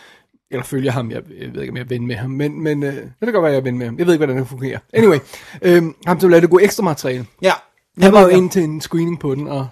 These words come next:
Speaker 1: og, og, så det skal man også passe på, at han, men han, han ved jo godt, at han ikke skal skrive noget,
Speaker 2: Men,
Speaker 1: ikke?
Speaker 2: men dem, der ser det tidligt, de har jo også, altså, de laver jo en non-, skriver under på en
Speaker 1: Ja,
Speaker 2: non-disclosure,
Speaker 1: N D A,
Speaker 2: ikke?
Speaker 1: ja.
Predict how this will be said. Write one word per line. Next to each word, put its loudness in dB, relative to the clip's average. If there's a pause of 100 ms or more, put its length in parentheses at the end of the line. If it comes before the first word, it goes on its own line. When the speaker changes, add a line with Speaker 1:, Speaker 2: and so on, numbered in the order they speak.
Speaker 1:
og, -10 (140)
og, -6 (120)
så -10
det -10
skal -6
man 6
også 2
passe -2
på, 0
at -2
han, -2
men -2
han, 2
han 4
ved 6
jo 2
godt, 8
at 2
han 2
ikke -2
skal -10
skrive -4
noget, 0
Speaker 2:
Men, 0
Speaker 1:
ikke? -2
Speaker 2:
men 0
dem, 6
der 2
ser 2
det -2
tidligt, -2
de 0
har 4
jo 2
også, -2 (260)
altså, -14
de 0
laver 6
jo 4
en -2
non-, -2
skriver -2
under -2
på -8
en -6
Speaker 1:
Ja, -4 (140)
Speaker 2:
non-disclosure, -2
Speaker 1:
N 0
D -4
A, 2
Speaker 2:
ikke? 4
Speaker 1:
ja. 0